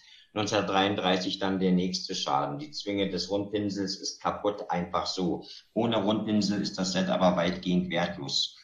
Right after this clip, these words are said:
Mal schauen, was der Kunsthändler sagt und ob diesmal die Garantie wenigstens zieht. Ich ärgere mich nur, dass ich so viel für ein Pinselset ausgegeben habe, die innerhalb eines Jahres schon zum zweiten Mal kaputt sind und mich jetzt wieder mit dem fetten jüdischen Kunsthändler rumärgern darf.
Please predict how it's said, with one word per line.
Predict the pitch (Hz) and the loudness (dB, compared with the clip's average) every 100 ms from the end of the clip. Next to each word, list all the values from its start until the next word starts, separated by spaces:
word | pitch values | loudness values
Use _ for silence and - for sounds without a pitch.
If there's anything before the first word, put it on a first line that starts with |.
| - | -2
Mal | 87 | 0
schauen, | 90 95 98 | 2 4 6
was | 92 90 | 6 4
der | 90 | 0
Kunsthändler | 90 101 95 95 90 90 | -2 -2 0 0 2 2
sagt | 85 87 92 95 | 4 4 4 2
und | 92 | 2
ob | 90 - - | 0 -6 -10
diesmal | - 92 - 90 | -6 -4 0 0
die | 92 | 0
Garantie | 90 80 80 - 95 | -2 -2 -2 -2 -4
wenigstens | 90 85 82 - 90 - - | -2 -4 -4 -8 -8 -10 -8
zieht. | - - - - _ _ | -8 -8 -16 -20 _ _
Ich | - 135 | -4 0
ärgere | 120 120 113 | 2 4 4
mich | 104 95 | 0 0
nur, | 110 104 | 0 0
dass | 92 92 | 0 -4
ich | 92 | -6
so | 101 98 | -6 -2
viel | 101 - | -2 -2
für | 101 | 0
ein | 87 | 0
Pinselset | 98 101 92 90 90 85 | -2 -4 -2 -2 -2 -2
ausgegeben | - 92 - 92 85 82 87 | -2 -4 -4 -6 -4 -2 0
habe, | 85 87 98 95 - - _ | 2 2 0 -6 -12 -20 _
die | 90 | -6
innerhalb | 90 101 95 92 | 0 2 4 2
eines | 67 87 87 | 0 0 0
Jahres | 90 87 87 | 2 0 0
schon | - 92 | -2 -2
zum | 90 85 | -2 -6
zweiten | - 87 85 | -4 -2 0
Mal | 90 82 | 2 0
kaputt | 82 76 80 - | -2 -6 -6 -6
sind | 78 73 | -8 -8
und | 76 | -12
mich | 78 - | -12 -12
jetzt | 76 - | -14 -10
wieder | 90 87 | -4 -2
mit | 85 | -4
dem | 82 - | -6 -6
fetten | 90 92 | -6 -2
jüdischen | 90 92 92 - - - | 0 2 0 -2 -8 -8
Kunsthändler | 92 90 87 82 82 | -6 -6 -6 -4 -2
rumärgern | 85 82 76 76 76 | -2 -4 -4 -6 -6
darf. | 76 73 | -2 -4